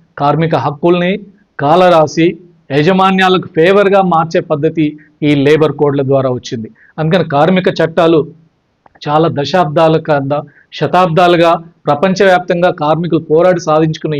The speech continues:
యూనియన్లని ఈరోజు లేకుండా చేయడం, యజమానులు స్వేచ్ఛగా hire and fire పద్ధతిలో వర్కర్లను పెట్టుకోవచ్చు, తీసేయచ్చు అనే పద్ధతి ఇప్పుడు తీసుకొచ్చారు. ఈ లేబర్ కోడ్ల ద్వారా అదే చేయబోతున్నారు.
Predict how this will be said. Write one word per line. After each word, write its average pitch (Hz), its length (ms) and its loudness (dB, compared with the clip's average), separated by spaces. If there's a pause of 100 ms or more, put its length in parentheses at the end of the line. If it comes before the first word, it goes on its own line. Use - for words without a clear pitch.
యూనియన్లని 147 520 -6 (580)
ఈరోజు 156 240 2 (140)
లేకుండా 160 340 -2 (100)
చేయడం, 131 280 -2 (680)
యజమానులు 175 520 0
స్వేచ్ఛగా 170 520 0 (420)
hire 170 320 2
and 175 180 -2
fire 165 320 2
పద్ధతిలో 156 420 0 (380)
వర్కర్లను 165 480 0
పెట్టుకోవచ్చు, 165 480 0 (120)
తీసేయచ్చు 175 560 0 (680)
అనే 151 120 0 (100)
పద్ధతి 156 300 -2
ఇప్పుడు 139 220 -10
తీసుకొచ్చారు. 135 560 -8 (440)
ఈ - 20 2 (300)
లేబర్ 165 380 0
కోడ్ల 170 320 0
ద్వారా 156 240 2
అదే 170 120 0 (100)
చేయబోతున్నారు. 143 580 -4